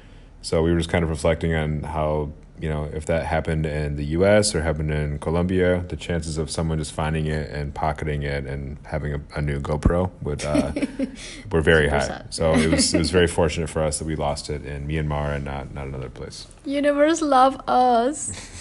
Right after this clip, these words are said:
Speaker 2: <laughs> Okay, y bueno, el, de hecho, hoy Pues, no hoy, pero hoy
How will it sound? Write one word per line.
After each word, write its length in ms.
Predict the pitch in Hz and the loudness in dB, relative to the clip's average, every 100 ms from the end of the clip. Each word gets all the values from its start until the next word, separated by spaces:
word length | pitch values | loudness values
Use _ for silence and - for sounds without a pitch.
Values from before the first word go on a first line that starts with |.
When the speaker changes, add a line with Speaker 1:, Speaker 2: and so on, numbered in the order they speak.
| - | 2
Speaker 2:
<laughs> 120 | 330 - - - - - - - - - - - - - - - | 4 4 0 -6 -16 -20 -20 -20 -18 -16 -14 -14 -14 -16 -20 -2
Okay, 420 | 196 240 240 - | 4 4 4 0
y 880 | 311 294 269 226 208 233 247 240 226 202 | 8 10 10 8 4 4 4 6 4 6
bueno, 280 | 208 156 - - - - - - - - | 6 6 0 -10 -20 -20 -20 -20 -20 -6
el, 280 | 208 190 185 - | -2 -2 -4 -10
de 180 | 208 220 | 2 4
hecho, 360 | 214 240 233 - | 6 6 6 8
hoy 480 | 233 240 240 247 247 - - - 247 | 10 10 10 8 0 -8 -14 -12 -2
Pues, 420 | 220 - - - - | 0 2 0 -2 -4
no 160 | 214 208 | -2 4
hoy, 240 | 202 202 | 4 4
pero 260 | 196 196 185 | 4 2 4
hoy 300 | 196 196 | 4 2